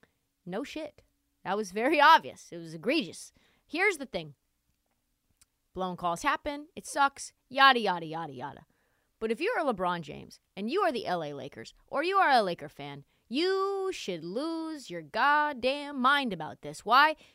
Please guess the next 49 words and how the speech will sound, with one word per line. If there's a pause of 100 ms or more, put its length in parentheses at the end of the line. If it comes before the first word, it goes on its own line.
(100)
Because
it
is
affecting
whether
or
not
you
can
go
to
the
playoffs
or
not. (220)
This
is
the
fourth
time
in
the
last
two
months
that
the
Lakers (200)
have
been
hosed
in
the
last
mi-,
minute
of
a
game (180)
that
has
cost
them (160)
said
game. (380)
Three
times
the
league